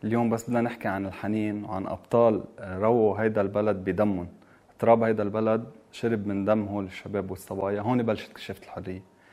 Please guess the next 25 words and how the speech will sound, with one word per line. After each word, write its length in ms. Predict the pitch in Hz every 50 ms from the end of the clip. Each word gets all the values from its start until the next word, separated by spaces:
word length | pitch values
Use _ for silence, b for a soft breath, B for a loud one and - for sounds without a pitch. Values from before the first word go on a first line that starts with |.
| b b b b b b b b -
بلشت 480 | 117 117 123 127 127 123 - 127 123 127 - - b b b b b -
من 100 | 104 101
وقت 240 | 110 107 110 - 120
ما 40 | 110
خلصت 300 | - 117 - - 107 -
الحرب 260 | - - 107 101 104
اللبنانية. 580 | 95 92 92 95 95 92 92 90 90 92 95 - b b b b b b b -
هيدا 260 | - 117 120 117 117
الكادر 640 | 104 95 90 92 92 - - 120 123 120 113 107 101
الحزبي 680 | 95 87 87 90 - - - 117 113 110 104 98 98 98
العسكري 680 | 95 95 87 87 87 95 117 - - - - 110 95 95
اللي 180 | 90 90 90
كان 180 | 90 - 110 104
موجود، 560 | 101 98 92 92 95 104 104 101 101 110 123 127 - - b b b b b b b -
آه، 240 | - 95 98 92 95
بده 300 | 95 98 104 101 104 113
ي-، 160 | 110 113 - - -
بدنا 200 | - 104 104 110
نحافظ 480 | 110 - - 147 147 143 - 135 110 113
عليه 320 | 110 104 107 113 120 131
تنقدر 340 | 131 - 123 120 - 120 117
نحافظ 440 | 107 104 - - 113 104 - 101 92
على 80 | 87 87
المجتمع 400 | 98 101 - - 101 95 90 87
تبعنا. 360 | - 92 92 92 90 -